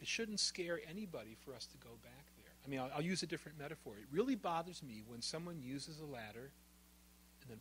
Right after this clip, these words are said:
pulls it up after themselves. It was okay for me,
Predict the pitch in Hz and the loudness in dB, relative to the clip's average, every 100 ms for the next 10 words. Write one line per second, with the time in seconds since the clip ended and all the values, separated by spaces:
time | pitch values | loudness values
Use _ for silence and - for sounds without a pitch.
0 | - 139 131 131 120 113 101 - 104 95 | -6 -4 -2 -4 -4 -8 -10 -12 -10 -4
1 | - - - - - - - - - - | -4 -6 -18 -20 -20 -20 -20 -20 -20 -20
2 | - - - - - - 101 139 - 180 | -20 -20 -20 -20 -18 -10 -2 -2 2 2
3 | 170 180 185 190 196 190 | 2 2 6 6 6 4